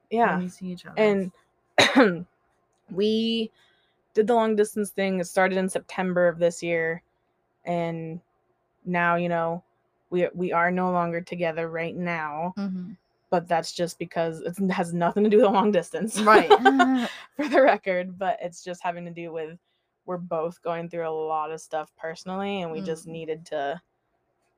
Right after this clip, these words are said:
Speaker 1: you know, deal with it ourselves, by
Speaker 2: Yeah.
Speaker 1: ourselves for a little bit. You know,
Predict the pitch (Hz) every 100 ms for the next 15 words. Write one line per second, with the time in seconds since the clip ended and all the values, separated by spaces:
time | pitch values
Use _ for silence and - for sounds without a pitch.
0 | _ - 180 165 143 165 175 175 170 160
1 | 160 143 _ _ 156 147 - 156 151 165
2 | 185 180 - 160 165 202 - 214 214 -
3 | 208 214 214 208 208 202 _ _ _ _
4 | _ _ _ - 180 175 175 175 180